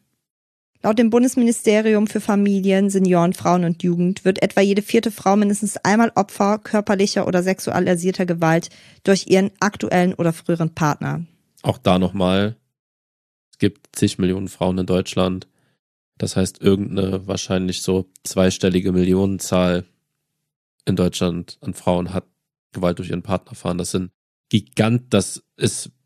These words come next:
Speaker 2: dann so eine Stadt in der Größenordnung von, keine Ahnung, London oder Paris oder so. Das sind gigantische Zahlen.
Speaker 1: Ja, ich meine,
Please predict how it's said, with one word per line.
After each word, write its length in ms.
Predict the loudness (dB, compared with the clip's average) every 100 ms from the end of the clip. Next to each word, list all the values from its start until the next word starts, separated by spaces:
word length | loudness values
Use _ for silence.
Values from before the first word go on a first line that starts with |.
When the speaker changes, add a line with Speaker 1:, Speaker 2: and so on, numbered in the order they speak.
| -6
Speaker 2:
dann 180 | -4
so 80 | -2
eine 100 | -4
Stadt 420 | -2 0 -2 -4 -6
in 100 | -4
der 100 | -2
Größenordnung 640 | -2 -2 -2 -4 -6 -10
von, 180 | -10 -8
keine 300 | -4 -4 -2
Ahnung, 320 | -2 -2 -4 -4
London 500 | -2 0 2 0 0
oder 160 | -4 -4
Paris 420 | -6 -4 -4 -4
oder 160 | -6 -6
so. 180 | -6 -8 _ -20 -4
Das 180 | -2 -2
sind 120 | -6
gigantische 640 | -4 -2 -2 -2 -6 -10
Zahlen. 380 | -10 -6 -6 -6 -10 _ _ _ _ _ _ _ _ _ _ -4
Speaker 1:
Ja, 160 | -2
ich 160 | -2 0
meine, 260 | -2 -2